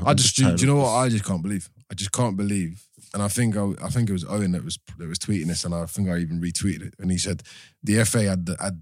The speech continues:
Speaker 1: the best chance to send a
Speaker 2: Yeah.
Speaker 1: statement.
Speaker 2: Yeah.
Speaker 1: They had the best chance to send a statement." Um, because the, the England game in Bulgaria literally happened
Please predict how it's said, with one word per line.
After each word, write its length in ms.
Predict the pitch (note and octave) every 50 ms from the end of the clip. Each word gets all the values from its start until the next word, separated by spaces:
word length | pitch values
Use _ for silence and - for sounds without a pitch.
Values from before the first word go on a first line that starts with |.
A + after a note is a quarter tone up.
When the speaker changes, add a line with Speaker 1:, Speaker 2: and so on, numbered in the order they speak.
| F2 _ _ _ -
Speaker 1:
the 60 | F2+
best 420 | E2+ E2 - A2+ A2 G2+ - -
chance 560 | - - A2+ G2+ F#2+ F2+ F2 D2 - - - _ -
to 80 | - F#2+
send 220 | F2 G2+ F#2+ F#2
a 40 | F2+
Speaker 2:
Yeah. 120 | F#2 G2+ G2
Speaker 1:
statement. 260 | F2+ F#2+ - D#2 - - _ _ _ _ _ _ -
Speaker 2:
Yeah. 140 | - D#2+ E2 - _ _ _ _ -
Speaker 1:
They 60 | - F#2
had 120 | F#2 F#2
the 80 | F2+ F2
best 300 | D#2+ F2+ G#2 G2 - -
chance 260 | - G#2 F#2 E2 -
to 80 | F2
send 200 | E2+ - F#2 F2+
a 40 | F2
statement." 380 | E2 - - F2+ D#2 C#2 D2 - _ _ _ _ _ _ _ _ _ -
Um, 480 | - E2+ E2+ E2+ E2 E2+ E2 D#2 D#2 - _ _ _ _ _ -
because 260 | - G#2 - A2 F#2+ D#2+
the, 420 | - F#2 F#2 F#2 F2+ F2+ E2+ E2+ - _ _ _ _ _ _
the 640 | - F2+ F2 F2 F2 E2+ E2 E2 E2 D#2+ D2+ D2 C#2 - _ -
England 320 | A2+ A#2+ A2+ G#2+ G2+ G2 F#2
game 180 | F#2 F2+ F2 F2
in 40 | E2+
Bulgaria 460 | E2+ F#2 F2+ F2+ G#2+ A2 G#2 F#2+ F2 F2
literally 380 | F2+ G2+ G2+ E2+ - F2+ F2+ F#2
happened 280 | F#2+ A#2 - F2 F2